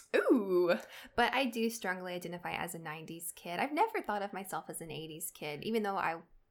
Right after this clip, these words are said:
Speaker 2: was also born in the late eighties. But I don't know, when I think about my childhood, I do kind of think about cultural icons of that time period, like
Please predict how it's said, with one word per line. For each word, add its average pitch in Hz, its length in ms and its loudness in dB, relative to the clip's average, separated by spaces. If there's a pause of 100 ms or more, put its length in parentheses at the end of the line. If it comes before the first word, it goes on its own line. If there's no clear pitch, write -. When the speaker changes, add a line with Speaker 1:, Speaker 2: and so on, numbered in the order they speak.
(120)
Speaker 2:
was 170 240 -4
also 165 300 -6
born 170 220 -10
in 175 100 -8
the 170 100 -8
late 160 240 -10
eighties. 160 500 -10
But 247 200 4 (520)
I 277 80 8
don't 311 120 0
know, 294 120 2
when 233 160 2
I 240 100 2
think 262 200 0
about 233 180 6
my 202 140 2
childhood, 196 720 0
I 208 220 2 (600)
do 320 360 2
kind 240 320 0
of 262 80 -2
think 220 320 0
about 175 480 4 (160)
cultural 233 480 2
icons 170 720 0
of 170 100 -8
that 156 180 -2
time 165 220 -4
period, 147 460 -6 (260)
like 175 320 -2